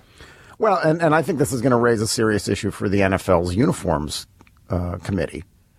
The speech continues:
Because if you can't draw on your eye black, you're not allowed to have special eye black, why should you have messages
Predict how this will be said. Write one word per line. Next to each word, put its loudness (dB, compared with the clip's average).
Because 0
if -4
you 0
can't 4
draw 2
on -2
your 0
eye 2
black, 2
you're -4
not 2
allowed 2
to -2
have -2
special -4
eye 2
black, -2
why 0
should -8
you -2
have 2
messages -2